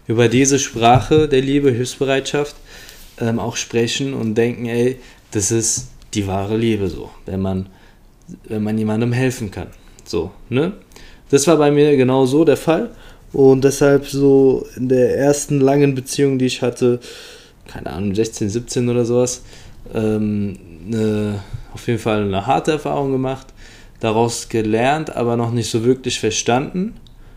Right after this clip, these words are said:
warum das Ding gescheitert ist. Und dann nochmal in eine Beziehung rein, wo genau wieder dasselbe Spiel ist. Und zwar bin ich ein sehr, sehr hilfsbereiter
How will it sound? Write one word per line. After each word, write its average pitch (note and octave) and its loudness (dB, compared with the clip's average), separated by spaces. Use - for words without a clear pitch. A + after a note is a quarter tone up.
warum B2+ 2
das C3 -2
Ding C#3+ 2
gescheitert C#3 0
ist. D#3 -2
Und A#2+ 0
dann B2+ 4
nochmal C3 0
in A2 -4
eine G#2+ -2
Beziehung A2 -2
rein, B2 2
wo B2 4
genau B2+ 0
wieder C3 4
dasselbe A2+ 2
Spiel F2+ -10
ist. - -12
Und A2+ 4
zwar D#3 0
bin C#3+ 0
ich D3 -6
ein C#3+ -2
sehr, D#3 6
sehr D3+ 6
hilfsbereiter C#3 -2